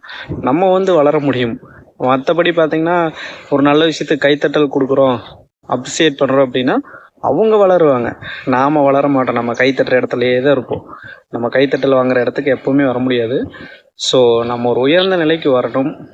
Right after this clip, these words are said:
நல்ல நிலைமைக்கு வரணும் அப்படின்னா, நல்ல விஷயங்களை காதுல கேட்டு,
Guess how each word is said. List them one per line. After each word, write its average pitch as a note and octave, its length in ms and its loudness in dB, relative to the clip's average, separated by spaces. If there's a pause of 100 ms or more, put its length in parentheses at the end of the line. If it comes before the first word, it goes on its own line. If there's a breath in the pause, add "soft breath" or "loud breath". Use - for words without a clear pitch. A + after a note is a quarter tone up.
(160)
நல்ல C3+ 220 0
நிலைமைக்கு C#3 500 0
வரணும் C#3+ 200 0
அப்படின்னா, A#2 520 -2 (1200)
நல்ல D3+ 220 2
விஷயங்களை F#3 540 0
காதுல D#3 380 2
கேட்டு, C#3+ 580 0